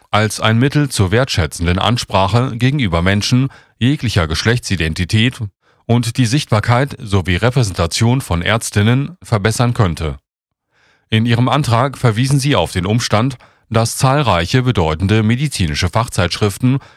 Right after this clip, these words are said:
sich im Zuge der Gleichstellungsinitiative umbenannt haben. Beispielsweise hatte die Springer Medizin Verlag G M B H in einer breit angelegten Verlagsinitiative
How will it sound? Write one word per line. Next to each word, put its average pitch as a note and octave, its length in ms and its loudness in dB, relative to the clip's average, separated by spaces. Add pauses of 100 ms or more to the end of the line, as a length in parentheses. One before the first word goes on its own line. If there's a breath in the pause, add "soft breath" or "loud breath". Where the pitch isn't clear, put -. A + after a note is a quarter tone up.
(200 loud breath)
sich G#2+ 320 0
im A2+ 140 0
Zuge C#3+ 320 2
der F#2 120 0
Gleichstellungsinitiative F2 1400 -2
umbenannt G#2 500 0
haben. D2+ 380 -2 (680 soft breath)
Beispielsweise A2 960 0
hatte E2 220 -2
die E2 100 -2
Springer G#2+ 400 0
Medizin G#2 500 0
Verlag G#2 360 2
G F#2+ 120 0
M F2+ 80 0
B F#2+ 140 2
H A#2+ 380 2
in F2+ 140 0
einer E2+ 200 0
breit G#2 320 0
angelegten G#2 640 0
Verlagsinitiative G2 1120 0